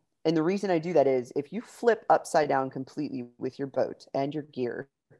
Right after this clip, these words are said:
and you've got nine rods on leashes, and all of that falls down around you, you're now stuck in a spaghetti monster of hooks and leashes. Um,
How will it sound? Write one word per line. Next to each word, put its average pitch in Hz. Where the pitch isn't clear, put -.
and 135
you've 175
got 180
nine 147
rods 131
on 131
leashes, -
and 131
all 185
of 185
that -
falls 156
down 139
around 123
you, 117
you're 160
now 170
stuck 147
in 120
a 117
spaghetti 127
monster 113
of 101
hooks -
and 123
leashes. 117
Um, 123